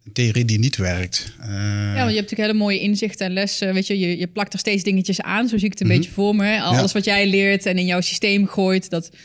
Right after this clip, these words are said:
Speaker 2: uitzicht dan op een gegeven moment ook in je, in je, je, je, je, ehm, je managementstijl of zo, of hoe je bedrijf runt. Maar er zijn ook dingen, boeken die, waar-,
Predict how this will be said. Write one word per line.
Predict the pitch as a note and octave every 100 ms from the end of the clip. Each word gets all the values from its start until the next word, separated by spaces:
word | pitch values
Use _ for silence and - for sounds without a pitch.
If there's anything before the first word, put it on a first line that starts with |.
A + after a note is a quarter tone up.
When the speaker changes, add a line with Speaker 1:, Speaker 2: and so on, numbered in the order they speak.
| - _
Speaker 2:
uitzicht | - F#3+ F#3 F#3+
dan | F#3
op |
een | F3+
gegeven | F#3 F3+
moment | F3+ -
ook | F3+
in | F#3 F3 E3+
je, | E3+ E3 E3 - _ _ _ _ _
in | F#3+
je, | -
je, | F3+ E3
je, | -
je, | D#3+ -
ehm, | D#3 D3+ D3 D3+ G3+ _ _ _
je | F3+ E3+
managementstijl | E3 F#3 G#3+ G3+ - G3+ F#3+ F#3+ F#3
of | F3+
zo, | G3+ F#3 F#3
of | E3+
hoe | F3+
je | E3+ E3
bedrijf | F3+ F3 F3+ G3 - - - _
runt. | - F#3 G3+ B3 C#4
Maar | - - _ _ _
er | G3
zijn | A3 G#3+
ook |
dingen, | A3 A3+ G#3+
boeken | F#3+ B3 A#3+
die, | G3+
waar-, | G#3 G#3 - G#3